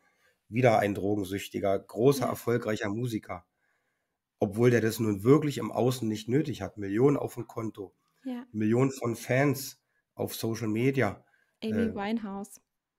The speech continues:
Speaker 1: zehntausend,
Speaker 2: Beispiel.
Speaker 1: zwanzigtausend
Speaker 2: Ja.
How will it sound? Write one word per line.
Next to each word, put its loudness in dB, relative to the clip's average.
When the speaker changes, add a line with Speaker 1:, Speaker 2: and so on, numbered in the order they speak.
Speaker 1:
zehntausend, 2
Speaker 2:
Beispiel. -8
Speaker 1:
zwanzigtausend -2
Speaker 2:
Ja. -14